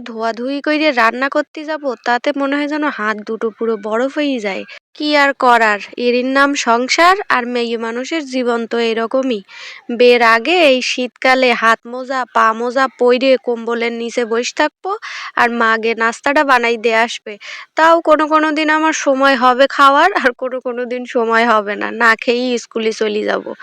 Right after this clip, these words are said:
আর এখন খাওয়া পরিমরুগ্গে যাক, সকালবেলা উঠেই চিন্তা করব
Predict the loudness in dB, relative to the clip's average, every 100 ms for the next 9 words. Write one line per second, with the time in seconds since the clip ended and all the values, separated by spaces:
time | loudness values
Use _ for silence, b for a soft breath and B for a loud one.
0 | B B B -8 -8 -10 -12 -10 -10 -10
1 | -4 2 4 4 2 0 2 0 -2 0
2 | 0 2 0 0 0 0 0 -2 0 2
3 | 2 0 -2 -2 -2 -2 -2 0 0